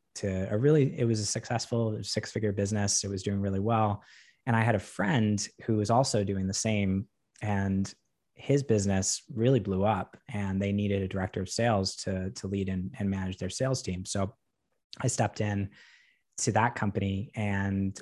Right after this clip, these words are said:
we helped grow that company basically in my role as a director of sales. So I was leading and managing a sales team. And that was one of the first times that I really started thinking about, like,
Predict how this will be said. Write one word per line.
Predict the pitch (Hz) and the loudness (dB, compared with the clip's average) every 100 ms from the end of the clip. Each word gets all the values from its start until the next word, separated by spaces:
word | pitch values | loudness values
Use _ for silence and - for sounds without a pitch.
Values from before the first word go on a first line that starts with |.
| 113 | -2
we | 104 | 0
helped | 98 104 | 0 -2
grow | - 101 | 0 0
that | 95 92 | 0 -2
company | - 98 101 95 95 104 _ - | -4 -4 -4 -2 -4 -6 _ -4
basically | 101 - 95 95 | -2 -2 -6 -4
in | 95 | -2
my | 95 95 | -2 -2
role | 95 95 | -2 -2
as | 95 | -4
a | 98 | -4
director | 98 92 - | -4 -4 -6
of | 92 | -6
sales. | - 117 107 92 | -4 -4 -2 -4
So | - | -4
I | |
was | 92 98 | -4 -2
leading | 98 95 92 | -2 -2 -2
and | |
managing | 92 92 92 95 | -2 -4 -4 -4
a | |
sales | 92 98 98 95 | -4 -4 -4 -4
team. | 101 95 92 | -4 -4 -4
And | 90 - - - | -6 -10 -18 -8
that | 165 | -2
was | 220 | 0
one | 214 | 4
of | 165 | 4
the | 117 | 4
first | 127 113 | 4 2
times | - 110 107 | 2 0 4
that | |
I | 101 | 2
really | 98 101 | 2 0
started | 98 104 95 - | 0 -2 -4 -2
thinking | 101 98 | -2 -2
about, | 95 95 _ _ _ | -2 -6 _ _ _
like, | 113 98 | -8 -8